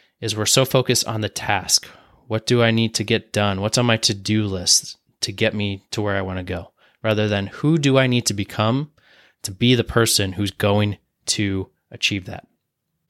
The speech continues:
So, for example, you would say, "Who do I need to become to start that business? Who do I need to become to lose that weight? What kinds of qualities does that person possess?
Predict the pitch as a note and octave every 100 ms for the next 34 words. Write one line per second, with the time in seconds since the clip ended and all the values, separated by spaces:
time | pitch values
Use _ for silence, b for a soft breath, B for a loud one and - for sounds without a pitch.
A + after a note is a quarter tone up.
0 | _ _ _ - A2 G2+ G2 - b b
1 | _ - B2+ A#2 G#2+ A#2 B2 - G2+ G2+
2 | - G#2+ G#2 G2+ - G#2+ G2+ G2+ F#2+ -
3 | _ _ _ - - D3+ C#3 C3 C3 B2
4 | A#2 A2 - G#2 - G#2 G2 F2+ - -
5 | G2+ - F#2+ - F#2+ F#2 F2 - - -
6 | _ b b b b - - D#3 C#3+ C#3+
7 | C3 B2+ B2 - G#2 - A#2 G#2 F#2+ G2
8 | G2 G2 - F#2+ G2 F#2+ F#2 _ _ _
9 | _ _ _ _ - - D#3+ C#3 C3 -
10 | B2+ B2 A2+ G#2 G2 - - - _ _
11 | _ _ A2+ G#2 G#2 - G#2+ - F#2+ F#2+
12 | F#2+ F2+ - -